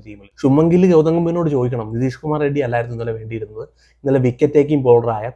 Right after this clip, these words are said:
കുൽദീപ് ആയിരുന്നു വേണ്ടിയിരുന്നത്. ഗൗതം ഗംഭീർ ഒരു രണ്ട് വർഷം അല്ലെങ്കിൽ മൂന്ന് വർഷം ആകുമ്പോഴത്തേന് കോച്ചിങ് എല്ലാം കഴിഞ്ഞിട്ട് ഗൗതം ഗംഭീർ ഇറങ്ങി. പക്ഷേ ഈ റെക്കോർഡുകളെല്ലാം കിടക്കുന്നത് ശുഭൻ ഗില്ലിന്റെ തലയിലായിരിക്കും.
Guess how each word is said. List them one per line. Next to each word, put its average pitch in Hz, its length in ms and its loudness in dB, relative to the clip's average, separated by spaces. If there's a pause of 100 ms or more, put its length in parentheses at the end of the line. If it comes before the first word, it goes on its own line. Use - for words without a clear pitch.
കുൽദീപ് 131 320 2
ആയിരുന്നു 113 240 -6
വേണ്ടിയിരുന്നത്. 101 760 -10
ഗൗതം 135 240 4
ഗംഭീർ 185 220 2
ഒരു 185 120 4
രണ്ട് 170 200 0
വർഷം 160 180 0
അല്ലെങ്കിൽ 156 240 0
മൂന്ന് 156 160 0
വർഷം 147 200 -4
ആകുമ്പോഴത്തേന് 127 440 -6
കോച്ചിങ് 127 360 -4
എല്ലാം 123 200 -6
കഴിഞ്ഞിട്ട് 113 260 -12
ഗൗതം 117 320 -6
ഗംഭീർ 127 220 -10
ഇറങ്ങി. 110 200 -10
പക്ഷേ - 260 -2
ഈ 170 80 6
റെക്കോർഡുകളെല്ലാം 160 840 4
കിടക്കുന്നത് 131 520 -2 (280)
ശുഭൻ 143 300 0
ഗില്ലിന്റെ 147 280 0
തലയിലായിരിക്കും. 107 600 -6